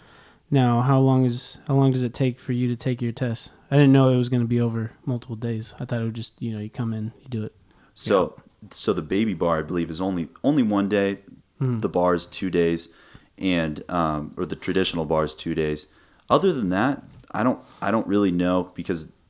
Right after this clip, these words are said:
Speaker 2: the baby bar isn't something that I've,
Speaker 1: Mm-hmm.
Speaker 2: uh, sought out. So I'm not entirely sure what el-,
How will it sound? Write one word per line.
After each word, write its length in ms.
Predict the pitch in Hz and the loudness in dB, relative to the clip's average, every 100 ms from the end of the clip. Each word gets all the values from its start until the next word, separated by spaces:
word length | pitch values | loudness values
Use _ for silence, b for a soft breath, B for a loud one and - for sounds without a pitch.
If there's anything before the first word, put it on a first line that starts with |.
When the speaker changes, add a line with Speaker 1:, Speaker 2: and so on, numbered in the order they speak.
| - | -12
Speaker 2:
the 120 | 92 | -4
baby 240 | 90 90 | -2 -2
bar 220 | 90 85 85 | 0 0 0
isn't 200 | 82 80 | -2 -6
something 300 | 87 82 82 | -6 -4 -4
that 120 | 80 | -2
I've, 240 | 80 80 - - | -2 -6 -14 -4
Speaker 1:
Mm-hmm. 200 | 131 120 110 | -2 -2 -6
Speaker 2:
uh, 320 | 87 76 71 71 - - | -4 -4 -4 -10 -18 -12
sought 300 | - 85 80 | -4 0 2
out. 240 | 85 - | 0 -2
So 120 | - | -2
I'm 80 | 87 | 0
not 180 | 90 87 | 0 -2
entirely 340 | 82 87 82 80 | -6 -4 -4 -4
sure 240 | - 82 | -4 -4
what 260 | 73 69 80 | -6 -8 -8
el-, 160 | - | -6